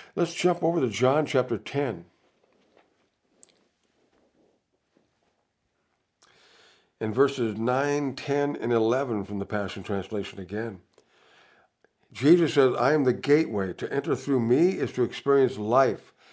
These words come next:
freedom, and satisfaction. A thief has only one thing in mind. He wants to steal, slaughter, and destroy.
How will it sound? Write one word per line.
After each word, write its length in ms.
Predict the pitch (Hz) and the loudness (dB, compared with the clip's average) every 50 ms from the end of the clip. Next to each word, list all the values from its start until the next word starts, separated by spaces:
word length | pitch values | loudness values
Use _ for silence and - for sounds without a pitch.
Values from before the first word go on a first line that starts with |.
| - _ _ _ | -20 _ _ _
freedom, 540 | - - - 143 160 160 147 135 113 104 107 | -12 -2 2 6 6 6 6 6 4 2 0
and 100 | 107 104 | -2 0
satisfaction. 800 | - 139 135 135 131 131 - - 143 151 - - - - 98 98 | 2 2 4 4 2 0 -2 -2 -2 -2 -2 -2 -6 -8 -6 -6
A 80 | 113 | -6
thief 480 | - - - 165 175 190 180 170 - - _ _ _ _ _ _ _ _ _ _ _ _ _ _ _ _ _ _ _ _ _ _ _ | -6 0 6 8 8 8 8 2 -4 -16 _ _ _ _ _ _ _ _ _ _ _ _ _ _ _ _ _ _ _ _ _ _ _
has 240 | - 135 135 127 135 | 0 0 2 4 4
only 160 | 147 147 147 | 6 6 8
one 200 | 139 139 156 175 | 8 8 6 6
thing 200 | 165 - 175 165 | 6 4 4 4
in 100 | 160 147 | 4 4
mind. 300 | 143 151 156 151 139 113 | 2 2 2 2 2 2
He 100 | 107 120 | 2 2
wants 300 | 127 127 135 143 139 - | 4 4 4 2 2 -2
to 80 | 131 120 | -6 -8
steal, 500 | - - - 156 151 147 139 120 101 98 | -8 -6 -2 0 2 4 4 4 2 -2
slaughter, 500 | - - - 139 139 143 147 131 120 110 | -6 -6 -2 0 2 4 4 4 4 2
and 140 | 110 110 107 | 2 0 -2
destroy. 560 | 110 98 - - - 139 131 127 113 92 | -4 -8 -8 -2 0 2 2 2 0 -2